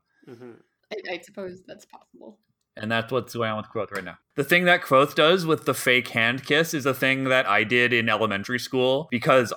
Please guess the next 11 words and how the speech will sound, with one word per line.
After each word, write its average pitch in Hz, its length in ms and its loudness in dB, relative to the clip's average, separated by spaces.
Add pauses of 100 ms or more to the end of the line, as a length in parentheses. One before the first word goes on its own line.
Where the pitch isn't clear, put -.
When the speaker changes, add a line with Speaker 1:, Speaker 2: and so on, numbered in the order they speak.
Speaker 3:
obviously 143 840 4
you 139 140 4
wouldn't 143 320 0
want 123 320 4 (140)
to 117 500 0
be 120 180 -2
kissed 131 400 -2
by 113 160 6
a 101 120 2
boy. 95 640 4
So 117 580 6